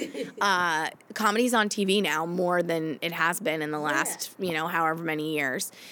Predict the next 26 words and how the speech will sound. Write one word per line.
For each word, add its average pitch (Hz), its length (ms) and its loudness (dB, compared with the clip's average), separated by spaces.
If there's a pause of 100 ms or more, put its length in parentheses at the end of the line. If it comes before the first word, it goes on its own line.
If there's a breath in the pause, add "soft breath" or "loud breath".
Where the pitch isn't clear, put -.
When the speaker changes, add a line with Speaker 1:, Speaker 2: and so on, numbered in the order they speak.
(140 loud breath)
Speaker 2:
When 226 180 6
I 220 160 6
was 233 140 -2
growing 180 280 0
up, 170 160 0
you 190 120 -2
could 196 120 0
watch 185 220 4
it 185 40 2
all 170 100 4
the 170 80 0
time. 165 420 -2
Like, 175 200 -4
there 180 200 2
was 180 380 2
Stand 160 280 -2
Up 151 100 -8
Spotlight 202 420 4
on 180 160 -2
V 147 100 -4
H 139 220 -4
one, 233 400 4
and 175 120 -4
there 147 140 0
was, 147 240 -4
uh, 147 240 -4